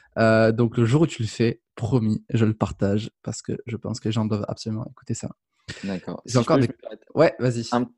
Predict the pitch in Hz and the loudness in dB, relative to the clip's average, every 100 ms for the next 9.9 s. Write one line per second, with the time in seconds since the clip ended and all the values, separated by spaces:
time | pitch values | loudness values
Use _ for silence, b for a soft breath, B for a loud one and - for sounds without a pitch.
0 | - 185 - - - 135 110 104 104 101 | -4 -4 -4 -10 -4 0 2 2 0 -2
1 | 113 113 107 92 90 - 82 - - - | -2 -2 -2 -2 0 0 0 -2 -6 -2
2 | 123 135 B B B B - 104 98 98 | -2 -2 B B B B -2 2 2 2
3 | 95 95 95 90 69 - _ - 101 123 | 2 0 -2 -4 -6 -10 _ -2 2 2
4 | 117 110 110 - 95 - _ - 107 101 | 2 -2 -4 -4 -8 -10 _ -10 -4 -4
5 | 104 101 92 107 101 101 107 120 B B | -2 -2 -2 -4 -4 0 -2 -2 B B
6 | 117 113 107 101 98 95 95 92 - _ | -2 0 2 2 2 0 -2 -8 -18 _
7 | - _ _ _ - 113 113 117 107 - | -18 _ _ _ 0 2 2 2 0 0
8 | 120 - - _ - - 101 104 135 - | -2 -4 -18 _ -10 -4 -2 -2 -4 -6
9 | 101 110 101 110 113 - - 120 | -2 0 0 0 -6 -6 -6 -8